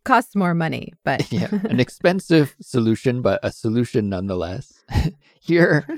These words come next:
Speaker 1: <laughs>
Speaker 2: here in South Korea, where I'm living, there isn't this tradition. It's not strange at all for the groom to actually go wedding dress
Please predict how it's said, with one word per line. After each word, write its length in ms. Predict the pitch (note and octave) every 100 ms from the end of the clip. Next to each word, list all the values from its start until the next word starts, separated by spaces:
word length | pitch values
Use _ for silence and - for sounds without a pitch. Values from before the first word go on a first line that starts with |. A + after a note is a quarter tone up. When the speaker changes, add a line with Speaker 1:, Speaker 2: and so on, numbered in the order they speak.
| A4
Speaker 1:
<laughs> 220 | D#4+ G4+
Speaker 2:
here 160 | F#3 F#3+
in 140 | C#3 C3
South 280 | A2+ G#2+ -
Korea, 560 | G#2+ G#2 A2+ G#2+ G2+ -
where 420 | - G1+ G1+ G1+ -
I'm 120 | - F#2
living, 460 | A2+ A2 A2 A2 _ _ _ _
there 180 | - A2+
isn't 280 | A2+ A#2 A#2
this 180 | G#2+ -
tradition. 580 | - A2 G2+ - F2+ F2
It's 200 | F#2+ -
not 420 | G#2 G#2 G#2+ - _ _ _ _ _ _
strange 680 | - - G#2+ G#2 A2+ D#3+ -
at 140 | - G2
all 300 | F#2 G2 E3+
for 600 | F3+ - G2 G2+ G#2 G2+ _ _ -
the 80 | A#2+
groom 460 | A2+ A#2 C3 F#3+ F#3
to 240 | A#2 F#2+ -
actually 360 | F#2+ - A#2 G#2
go 140 | E2+
wedding 420 | F#2 F#2+ A2+ B2
dress 440 | G#2+ G2 - _